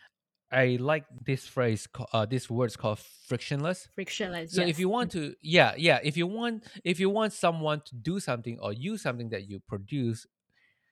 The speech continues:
Speaker 1: make it as frictionless as possible.
Speaker 2: Yeah,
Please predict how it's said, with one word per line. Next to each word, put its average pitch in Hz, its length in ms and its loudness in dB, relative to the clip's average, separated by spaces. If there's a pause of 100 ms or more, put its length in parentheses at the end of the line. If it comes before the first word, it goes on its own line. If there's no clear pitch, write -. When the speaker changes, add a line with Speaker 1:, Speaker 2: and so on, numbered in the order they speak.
(120)
Speaker 1:
make 165 220 2
it 160 140 -4 (160)
as 120 160 -4
frictionless 127 580 -4
as 107 180 -8
possible. - 480 -8
Speaker 2:
Yeah, 190 200 2